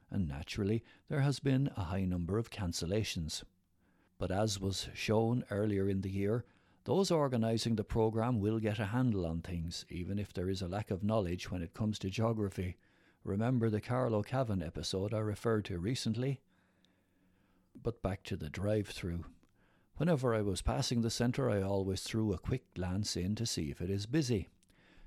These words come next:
During the summer months, there were days when I witnessed little or no activity. I'm not saying it was quiet, because unless I spent several days there, I could not judge.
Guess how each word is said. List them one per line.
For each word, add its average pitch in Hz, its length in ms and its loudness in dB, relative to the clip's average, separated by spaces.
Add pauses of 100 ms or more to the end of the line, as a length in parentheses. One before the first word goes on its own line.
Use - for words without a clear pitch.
During 76 300 -6
the 62 100 -10
summer 113 320 2
months, 123 300 2
there 120 140 0
were 104 160 0
days 110 420 0
when 98 120 0
I 98 100 0
witnessed 110 560 -2 (100)
little 104 380 -6
or 101 120 0
no 113 220 0
activity. 98 600 -4 (680)
I'm 82 140 -4
not 87 180 -4
saying 95 340 -2
it 95 140 -6
was 82 120 -8
quiet, 117 480 -2
because 113 400 -2 (300)
unless 80 380 -2
I 87 100 -2
spent 101 320 -2
several 101 400 -2
days 120 360 0
there, 95 220 -2
I 98 40 -4
could 107 240 -4
not 92 220 -4
judge. 127 440 -2